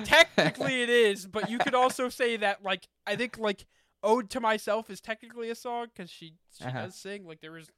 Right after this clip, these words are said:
Speaker 1: a
Speaker 2: Yeah.
Speaker 1: lyrical moment on it, but I
Speaker 2: Lyrical, miracle, spiritual
Speaker 1: Spiritual
Speaker 2: moment.
Speaker 1: individual. Yeah.
Speaker 2: <laughs>
Speaker 1: Anyways, this album is long.
Speaker 2: How many times do you listen to it?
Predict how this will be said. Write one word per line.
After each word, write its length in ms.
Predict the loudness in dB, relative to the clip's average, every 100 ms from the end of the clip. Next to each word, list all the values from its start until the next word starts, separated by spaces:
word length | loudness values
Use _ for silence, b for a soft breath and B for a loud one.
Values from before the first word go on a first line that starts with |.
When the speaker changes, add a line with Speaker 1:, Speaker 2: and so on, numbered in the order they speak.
| _
Speaker 1:
a 60 | -16
Speaker 2:
Yeah. 100 | -14
Speaker 1:
lyrical 240 | -14 -14
moment 260 | -16 -16 -12
on 120 | -12
it, 100 | -14 -20
but 160 | -16 -16 _ _ _ _ _ -14
I 120 | -14 -14 -20 -20
Speaker 2:
Lyrical, 460 | -8 -2 0 0 -2
miracle, 640 | -2 -2 -4 -6 -6 -6
spiritual 140 | -8 -10 -4 -4 -4
Speaker 1:
Spiritual 180 | -6 -4
Speaker 2:
moment. 360 | -4 -4 -8 -14 -16
Speaker 1:
individual. 1000 | -14 -14 -14 -10 -10 -12 -16 -16 -18 -20 _ _
Yeah. 220 | -10 -10 -10
Speaker 2:
<laughs> 100 | -4
Speaker 1:
Anyways, 540 | -2 -2 -2 -2 -4 -10 -18 _ _ -20 _ _ _ _ _ _ b b b b -16
this 160 | 0
album 380 | 4 4 2 -8 -14 _ _ _ _ _ -12
is 220 | -10 -8
long. 420 | 0 4 4 4
Speaker 2:
How 60 | 6
many 120 | 4
times 220 | 6 4
do 60 | 4
you 60 | -2
listen 200 | -4 -8
to 140 | -6
it? 140 | -8